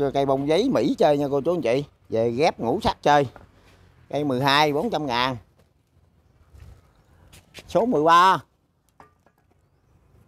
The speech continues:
Chiều cao của nó em nó là bốn mươi tám. Hoành cổ em đo vị trí này là hai mươi hai. Hoành cũ, ờ, bốn bốn.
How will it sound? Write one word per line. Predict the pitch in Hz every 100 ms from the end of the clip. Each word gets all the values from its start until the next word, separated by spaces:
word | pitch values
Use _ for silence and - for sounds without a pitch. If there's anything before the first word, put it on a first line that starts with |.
| _ _ _ _ _ _ _ _ _ _ _ _ _ _ _ _ _ _ _ _ _ _ _ _ - - -
Chiều | 117 135
cao | 151 165 175
của | 175 185
nó | 180
em | 170
nó | 180 190
là | 160 139 143 143 143
bốn | 165 226
mươi | 196
tám. | 175 208 254 302 - _ _ _ _ _ _ _ _ _ _ -
Hoành | 113 135
cổ | 123 127 233
em | 196
đo | 165 170
vị | 147 147
trí | 170 208
này | 247 143
là | 139 135
hai | 151 175
mươi | 170
hai. | 165 175 185 131 _ _ _ _ _ _ _ _ _ _ _ _ _ _
Hoành | 110 127 143
cũ, | 127 170 262 226
ờ, | 165 160 151 147 _ _ _ _ _ _ _ _ _ _ _
bốn | 151 220 190
bốn. | 214 269 339